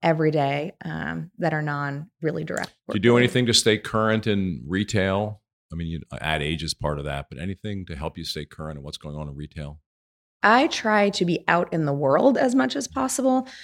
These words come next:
Speaker 1: Um, in terms of, like, if we're in a market, don't just go see whatever Kroger banner is there, but go and see the competitors, um,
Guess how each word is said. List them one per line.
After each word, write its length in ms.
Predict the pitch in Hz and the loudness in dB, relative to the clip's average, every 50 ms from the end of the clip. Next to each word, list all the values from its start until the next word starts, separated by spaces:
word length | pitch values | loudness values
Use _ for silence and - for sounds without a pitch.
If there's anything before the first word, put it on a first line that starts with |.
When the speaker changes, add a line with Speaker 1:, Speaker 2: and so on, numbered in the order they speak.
| - - _ - | -20 -16 _ 2
Speaker 1:
Um, 480 | - 190 180 175 170 165 160 160 160 156 | 6 8 8 8 8 8 6 6 4 2
in 200 | - 175 165 165 | 2 2 2 2
terms 280 | - 185 170 170 160 | 2 2 2 2 4
of, 40 | 156 | 4
like, 160 | 170 160 - | 4 4 4
if 120 | 170 156 - | 2 2 2
we're 140 | 170 - - | 2 4 4
in 140 | 180 180 | 4 4
a 60 | 170 165 | 4 4
market, 480 | 165 160 160 156 - 170 156 147 - | 4 4 4 4 4 4 2 2 4
don't 200 | - 160 151 156 | 2 0 0 0
just 200 | - 165 156 - | -4 -6 -4 0
go 140 | - 160 156 | 0 2 2
see 420 | 151 - - 165 151 147 147 143 | 2 0 0 0 0 2 0 0
whatever 340 | 143 151 151 147 143 139 131 | 0 0 0 0 0 -2 -2
Kroger 340 | - - 160 147 151 160 156 | -2 0 0 2 2 2 2
banner 340 | 160 156 160 160 160 160 160 | 2 2 2 2 2 2 2
is 140 | 160 156 156 | 0 2 2
there, 280 | 156 151 147 147 147 | 2 4 4 4 4
but 340 | 143 147 139 - - - - | 4 2 0 -2 -2 -6 -4
go 160 | - 143 147 | 0 0 2
and 120 | 160 170 160 | 2 0 0
see 280 | - 190 180 175 175 | 2 2 4 4 4
the 120 | 165 170 170 | 4 2 0
competitors, 800 | - 175 151 160 165 160 160 156 160 156 151 151 147 - - - | 0 -2 -2 0 0 0 2 4 4 4 4 4 2 0 -2 -2
um, 460 | 160 147 139 139 139 135 135 139 143 | -2 -2 -2 0 0 -2 -2 -4 -6